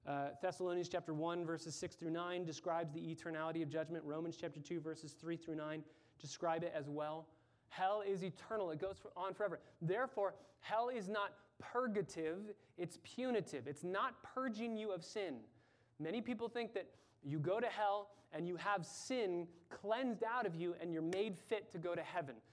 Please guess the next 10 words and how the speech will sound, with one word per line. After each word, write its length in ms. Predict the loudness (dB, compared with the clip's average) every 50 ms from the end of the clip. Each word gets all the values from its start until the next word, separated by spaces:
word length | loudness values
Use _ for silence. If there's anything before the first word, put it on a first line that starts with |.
| -20 -20 -12 -8
That's 160 | -8 -4 -2
an 80 | 0 0
idea 260 | 2 2 2 2 2
of 140 | 2 0 -2
purgatory 680 | -4 -2 -2 0 0 0 -2 -2 -2 -2 0 0 -2 -4 -6 -12 -20 -12 -10
that's 160 | -8 -6 -4
not 320 | -4 0 2 4 4 2 2 0
in 80 | -2 -2
the 80 | -2 0
Bible. 420 | 0 2 2 2 0 -2 -6 -10